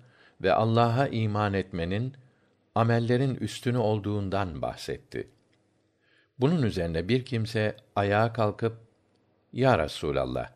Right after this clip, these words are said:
eğer ben Allah yolunda öldürülürsem, bu şehitlik benim günahlarıma kefaret olur mu?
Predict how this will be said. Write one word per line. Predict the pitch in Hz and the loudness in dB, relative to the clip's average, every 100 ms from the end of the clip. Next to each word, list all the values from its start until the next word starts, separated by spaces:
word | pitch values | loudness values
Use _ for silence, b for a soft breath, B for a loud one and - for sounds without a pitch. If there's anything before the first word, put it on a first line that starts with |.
| b b b b _ 123 | b b b b _ 2
eğer | 143 143 127 113 | 6 6 4 4
ben | 117 87 - b b _ _ - | 4 2 -6 b b _ _ 0
Allah | 95 98 139 | 2 2 2
yolunda | 123 107 104 95 95 | 2 2 2 2 4
öldürülürsem, | 95 92 92 95 101 101 101 90 76 b b b _ - | 2 0 0 2 0 0 0 -2 -4 b b b _ -6
bu | 143 | -4
şehitlik | 151 120 104 95 - 101 - _ _ _ - | -2 0 0 -2 -2 -4 -6 _ _ _ -14
benim | 82 113 143 151 | -4 0 0 0
günahlarıma | 113 110 101 101 98 95 90 | 0 0 0 0 0 0 0
kefaret | 107 95 - 90 90 - | -2 -2 -2 0 0 -2
olur | - 120 127 | 0 2 2
mu? | 82 67 | 0 -6